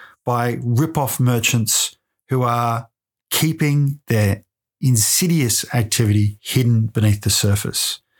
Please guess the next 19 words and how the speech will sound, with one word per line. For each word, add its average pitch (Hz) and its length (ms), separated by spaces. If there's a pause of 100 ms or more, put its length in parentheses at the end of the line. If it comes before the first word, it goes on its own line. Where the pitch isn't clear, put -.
(800)
In 123 100
my 196 220
mind, 113 400 (460)
that 135 220
would 120 160
restore 107 500
genuine 107 640
choice 104 380
and 104 220
control 92 600 (380)
into 113 260
the 98 120
system 98 600
for - 160
people 104 300
with 104 180
disabilities. 92 920 (880)
Of 147 120
course, - 540